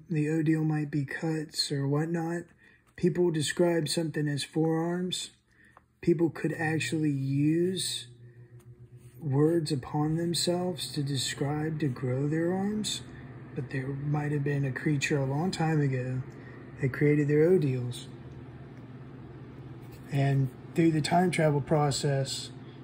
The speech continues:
their heads might have been eaten, right? So they become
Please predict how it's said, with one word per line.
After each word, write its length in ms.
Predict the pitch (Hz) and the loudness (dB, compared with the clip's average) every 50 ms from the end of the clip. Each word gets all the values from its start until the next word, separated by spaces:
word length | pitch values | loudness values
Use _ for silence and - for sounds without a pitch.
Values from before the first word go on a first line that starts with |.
| - - - - - - - | -14 -14 -16 -16 -14 -4 2
their 160 | 151 147 143 | 4 6 6
heads 540 | 135 - - - 175 170 165 156 139 139 143 | 6 4 2 6 6 8 8 6 4 4 4
might 220 | 143 147 139 139 | 4 4 4 4
have 100 | 135 131 | 4 2
been 160 | 127 139 131 143 | 2 2 4 4
eaten, 400 | 156 170 180 147 139 131 120 117 - - - - - - - - - - - - - - - - - - | 4 4 4 2 0 -2 -2 -4 -8 -12 -16 -16 -16 -16 -16 -18 -16 -16 -16 -16 -16 -16 -16 -12 -4 0
right? 320 | 131 131 135 139 151 170 - - - - - - - - - - - - - - | 2 2 4 4 2 2 -2 -8 -16 -18 -18 -18 -16 -16 -16 -16 -16 -16 -16 -8
So 180 | - - 147 | -2 0 2
they 200 | 139 143 143 143 | 4 4 4 4
become 800 | 143 147 139 135 - - 156 151 151 147 147 147 143 139 - - | 4 2 2 0 0 2 2 4 4 4 4 2 2 0 -4 -10